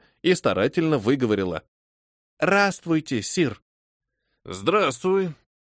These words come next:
Вершинин сразу же подметил нечеловеческую природу девочки, но удивления не продемонстрировал. "А ты у нас кто?" Вряд ли Коэн поняла вопрос, но смысл уловила и потому ответила:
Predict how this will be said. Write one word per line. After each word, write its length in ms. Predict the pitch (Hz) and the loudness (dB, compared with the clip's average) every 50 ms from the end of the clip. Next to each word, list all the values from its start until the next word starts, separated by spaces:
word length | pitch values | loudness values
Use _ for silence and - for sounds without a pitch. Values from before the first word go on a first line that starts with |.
| _ _ _ | _ _ _
Вершинин 640 | - 95 101 131 143 - - 226 254 262 240 196 | -2 0 2 2 2 2 0 0 0 2 0 0
сразу 340 | 160 - 139 143 180 202 208 | 2 2 2 2 2 2 2
же 100 | 190 190 | 0 0
подметил 520 | 190 - 151 117 104 120 156 165 - 170 156 | 2 0 0 2 2 0 0 0 0 0 0
нечеловеческую 760 | 151 151 - - 143 131 127 123 117 107 - - - 120 | 0 0 0 2 2 2 4 2 2 0 -2 -2 -2 -2
природу 400 | 95 - 107 104 98 95 90 87 | 0 0 0 0 0 0 -2 -4
девочки, 440 | 85 85 90 107 127 143 - - 208 | -6 -4 -4 -4 -4 -6 -4 -2 0
но 220 | 208 208 208 220 233 | 0 2 2 2 2
удивления 560 | 240 202 214 202 170 165 180 208 214 214 214 | 2 2 0 0 2 2 2 2 0 0 0
не 160 | 202 175 170 | 0 0 0
продемонстрировал. 960 | 165 180 165 160 160 160 151 143 - - 104 95 87 82 80 78 76 76 _ _ _ _ _ _ _ _ _ _ _ _ _ - | 0 0 0 0 0 0 0 -2 -2 -4 -4 -4 -4 -4 -6 -8 -10 -12 _ _ _ _ _ _ _ _ _ _ _ _ _ 0
"А 140 | - - | 0 2
ты 120 | 185 - 254 | 2 2 2
у 100 | 240 226 | 2 4
нас 200 | 208 202 170 - | 2 2 0 -2
кто?" 300 | - - - 80 - - _ _ _ _ _ _ _ _ _ _ _ _ _ _ _ _ _ _ - | -6 -8 -10 -10 -10 -12 _ _ _ _ _ _ _ _ _ _ _ _ _ _ _ _ _ _ -8
Вряд 380 | - 104 110 147 226 208 - - | -4 0 2 4 4 2 2 0
ли 140 | 110 104 | -2 -2
Коэн 480 | 98 - - 185 214 196 180 160 139 117 | 0 0 2 2 4 4 2 2 0 0
поняла 360 | - 123 113 117 120 127 120 | -2 -2 0 2 2 2 2
вопрос, 460 | 110 117 113 - 113 104 95 - - | 2 2 0 0 0 0 0 -2 -4
но 240 | - 123 135 151 147 | -4 0 0 2 2
смысл 460 | 131 - 165 196 226 202 - 208 196 | 0 0 0 0 2 2 2 2 2
уловила 600 | 180 170 156 147 131 127 170 196 190 175 160 143 | 2 2 4 2 2 2 2 2 2 4 2 2
и 140 | 110 127 139 | 2 0 0
потому 360 | 131 143 131 - 117 117 123 | 0 0 0 0 2 2 2
ответила: 560 | 123 117 117 110 104 101 - 104 95 92 92 | 2 0 0 0 -2 0 0 0 0 -2 -2